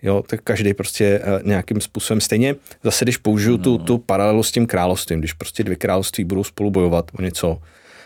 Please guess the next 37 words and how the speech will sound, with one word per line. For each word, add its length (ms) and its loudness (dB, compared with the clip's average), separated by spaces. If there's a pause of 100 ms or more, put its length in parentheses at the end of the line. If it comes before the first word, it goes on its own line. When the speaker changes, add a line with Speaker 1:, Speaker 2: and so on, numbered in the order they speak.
(140)
Speaker 1:
tak 160 -2
by 260 2
v 100 -8
tom 220 0
válečném 500 2
stanu 580 0
měly 180 0
být 240 0
různý 360 0
generálové, 680 2
měl 160 0
by 120 -4
tam 180 -4
být 160 0
ten, 140 -2
kdo 140 -2
postavil 440 -2
ty 120 -4
katapulty 580 -2
a 60 2
měl 160 -2
by 120 -2
tam 160 -4
být 140 2
ten, 100 -4
kdo 100 -2
se 140 -6
stará 260 -2
o 100 0
koně 240 0
a 40 -2
všichni 280 -8
společně 360 -6
by 60 -4
se 140 -4
měli 160 0
poradit, 440 0